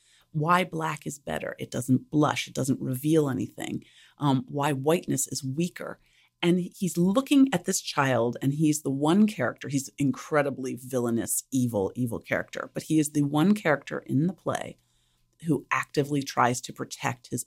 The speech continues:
own child. And so you see this kind of evil blackness, though, tied with a pride for his race, but also a love of his child and a paternity that we don't see expressed elsewhere in the play.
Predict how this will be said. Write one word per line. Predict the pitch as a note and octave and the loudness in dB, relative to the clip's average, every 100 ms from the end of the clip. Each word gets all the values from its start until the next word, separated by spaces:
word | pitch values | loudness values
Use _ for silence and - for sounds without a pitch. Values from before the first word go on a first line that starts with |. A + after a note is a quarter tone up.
| - | -2
own | A#2+ A#2+ | 0 0
child. | A#2+ - - - - - _ _ - _ _ _ _ - | -2 -8 -16 -18 -20 -20 _ _ -20 _ _ _ _ -2
And | C#3+ | -2
so | C#3+ - C#3+ C3+ C#3 | 0 2 4 4 0
you | C3+ | -2
see | - - F#3 F3 | -4 -6 -4 -4
this | D3 C#3 C#3 - | -2 -2 -2 -6
kind | - C3+ | 0 0
of | C3 A#2+ _ | 0 -6 _
evil | D3+ F#3+ E3+ | 0 2 2
blackness, | C#3+ C3+ C3 - - C#3 B2 - | 0 0 -2 -2 -8 -8 -6 -8
though, | C3 B2+ A#2+ | -6 -4 -4
tied | A#2+ - D3 C#3+ C#3 | -6 -8 -2 -2 -2
with | C3+ C3 | -6 -10
a | - | -16
pride | - - C#3+ D3 D3 D3+ D3+ D3+ _ _ _ _ _ | -14 -4 -2 0 -2 -2 -6 -8 _ _ _ _ _
for | - F3+ F3 | 0 2 4
his | E3 | 0
race, | C#3+ C3+ B2+ - | 0 0 -2 -6
but | - - | -6 -4
also | B3+ C3+ - C3 B2+ B2 - _ _ - | -2 -4 -2 0 0 -2 -8 _ _ -4
a | C3+ | 0
love | C3+ C#3 C#3 - | 4 4 2 -4
of | B2 B2+ - | -6 -6 -10
his | C#3 B2+ | -16 -14
child | - F#3+ F#3 D#3+ | -6 -4 0 0
and | C3+ | -2
a | |
paternity | - - - C#3+ B2+ A#2+ | -2 -6 0 0 2 0
that | A2+ - | -2 -2
we | B2 | -2
don't | A#2 C3 - | -2 -4 -2
see | - | -6
expressed | A2+ - - B2+ - | -6 -6 -6 -8 -4
elsewhere | - C3 - - | -2 -2 -4 -6
in | - | -6
the | - | -8
play. | - - | -14 -18